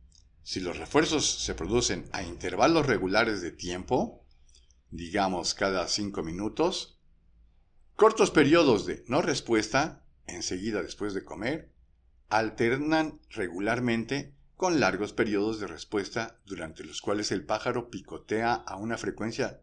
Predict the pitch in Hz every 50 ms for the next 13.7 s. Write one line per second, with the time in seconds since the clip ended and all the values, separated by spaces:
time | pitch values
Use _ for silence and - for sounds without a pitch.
0 | _ - 95 92 95 95 98 131 160 156 151 - - 143 135 143 131 120 120 143
1 | 135 135 135 127 - - 135 127 - - 151 151 175 214 233 220 156 87 - -
2 | _ _ _ _ _ _ _ _ _ _ _ _ _ _ _ _ _ _ _ _
3 | _ _ _ _ _ _ - - 110 107 104 98 87 - 90 87 - - 170 196
4 | 208 - 170 123 - - - - _ _ _ - 190 - - - 135 135 143 131
5 | 110 82 71 69 - - - - - - - 80 80 - - 123 127 - 123 98
6 | 87 82 95 107 101 92 - - - - 131 160 - 156 - - 101 92 107 143
7 | 208 240 220 160 110 104 95 117 139 156 127 - - - 104 - - - 156 -
8 | - - - - _ _ _ _ _ - 85 82 78 - 95 87 80 - - 80
9 | 90 107 123 160 - - - _ _ _ _ _ _ _ _ _ _ _ - 92
10 | 98 107 107 110 110 110 107 104 101 - 123 117 131 139 156 - - 143 131 127
11 | 127 120 110 98 92 90 - 85 92 92 107 113 123 123 120 123 107 - - -
12 | - 160 156 135 113 104 101 104 117 117 - - - 98 95 92 85 - 90 85
13 | - - 85 82 87 92 - - - - - - - -